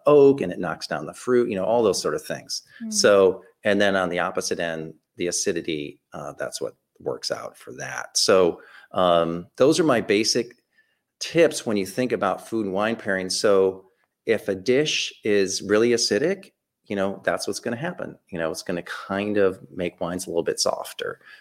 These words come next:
Speaker 1: Um, and then if a dish is really sweet or has a lot of sweet elements to it, then it can make it,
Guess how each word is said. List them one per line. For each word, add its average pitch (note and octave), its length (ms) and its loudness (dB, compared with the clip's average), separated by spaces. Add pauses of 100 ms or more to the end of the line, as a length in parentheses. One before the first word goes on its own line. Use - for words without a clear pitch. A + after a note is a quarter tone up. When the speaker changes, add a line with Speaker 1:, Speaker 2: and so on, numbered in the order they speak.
(100)
Speaker 1:
Um, F#2 400 0
and F#2 180 0
then F#2 240 4
if - 180 -10
a F#2+ 60 0
dish G2 300 2
is D#2+ 120 -2
really F#2+ 400 4
sweet F2 500 -2 (260)
or - 80 -4
has F2+ 100 -4
a D2 60 -4
lot D2 180 -2
of - 60 -10
sweet - 300 -4
elements D#2 460 -2
to D#2 220 0
it, C#2+ 180 0 (320)
then D#2+ 120 0
it C#2+ 120 -4
can D#2+ 160 -4
make C2+ 220 -6
it, - 180 -4